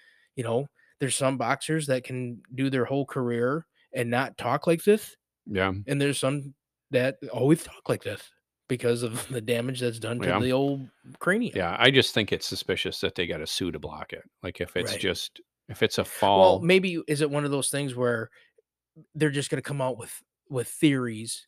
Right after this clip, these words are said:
Speaker 1: and then that's what's gonna make it emotional, is like, "Oh, he died because he was,
Speaker 2: Well, yeah, but
Speaker 1: he
Speaker 2: what,
Speaker 1: was
Speaker 2: why
Speaker 1: cheating
Speaker 2: not
Speaker 1: on his
Speaker 2: just release
Speaker 1: wife,
Speaker 2: it?
Speaker 1: and he was trying to get out of there because she came up there and he fell down steps," or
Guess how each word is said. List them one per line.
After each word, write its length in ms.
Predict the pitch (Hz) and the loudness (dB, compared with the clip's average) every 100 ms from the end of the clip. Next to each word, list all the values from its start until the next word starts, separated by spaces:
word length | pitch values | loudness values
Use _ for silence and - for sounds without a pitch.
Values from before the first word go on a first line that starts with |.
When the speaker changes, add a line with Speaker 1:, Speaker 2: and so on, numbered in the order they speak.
| - | -6
Speaker 1:
and 120 | 131 | -4
then 140 | 120 | -2
that's 260 | 123 135 - | -2 -2 -2
what's 180 | 123 - | -6 -4
gonna 160 | 120 | -6
make 280 | 117 117 110 | -4 -6 -4
it 200 | 113 107 - | -6 -6 -8
emotional, 520 | 131 131 131 127 117 | -4 -2 -4 -4 -6
is 80 | 110 | -6
like, 140 | 117 123 | -6 -4
"Oh, 200 | 120 101 | -2 -2
he 180 | 156 139 | -2 0
died 280 | 135 123 | 0 -2
because 380 | 120 - 127 113 | -4 -4 -4 -4
he 100 | 135 | -4
was, 160 | 123 110 - | -6 -6 -6
Speaker 2:
Well, 160 | 160 | -2
yeah, 120 | 180 202 | 0 0
but 140 | 120 | 4
Speaker 1:
he 80 | 117 | 4
Speaker 2:
what, 40 | |
Speaker 1:
was 200 | 131 - | 2 2
Speaker 2:
why 100 | 120 | 2
Speaker 1:
cheating 80 | 127 | 4
Speaker 2:
not 80 | 131 | 4
Speaker 1:
on 60 | 139 | 2
his 140 | 127 | 2
Speaker 2:
just 80 | 143 | 4
release 360 | 147 143 147 | 6 4 2
Speaker 1:
wife, 80 | 135 | -2
Speaker 2:
it? 20 | 123 | -4
Speaker 1:
and 140 | 120 - - | -8 -16 -14
he 140 | - 151 | -6 -4
was 140 | 135 | -4
trying 260 | - 151 135 | -2 -2 0
to 220 | 120 120 | 0 -2
get 180 | 117 143 | -2 0
out 180 | 143 131 | 0 -2
of 100 | 123 | -4
there 180 | 123 | -4
because 280 | 120 113 120 | -6 -10 -10
she 160 | - 131 | -10 -10
came 240 | 139 123 | -8 -6
up 140 | 120 - | -6 -4
there 100 | 123 | -6
and 80 | 117 | -6
he 80 | |
fell 220 | - 131 120 | -4 -4 -2
down 160 | 113 | -6
steps," 440 | - 127 110 - 127 | -6 -4 -4 -6 -8
or 320 | 113 104 | -8 -8